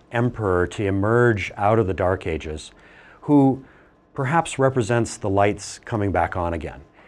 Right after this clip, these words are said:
He looks and sounds and feels like a Roman emperor,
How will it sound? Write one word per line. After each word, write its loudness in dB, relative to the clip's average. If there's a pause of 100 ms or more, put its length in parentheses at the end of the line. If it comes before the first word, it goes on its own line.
(140)
He -4
looks -2 (200)
and -4
sounds 0
and -6
feels -2
like -4
a -4
Roman -2
emperor, -6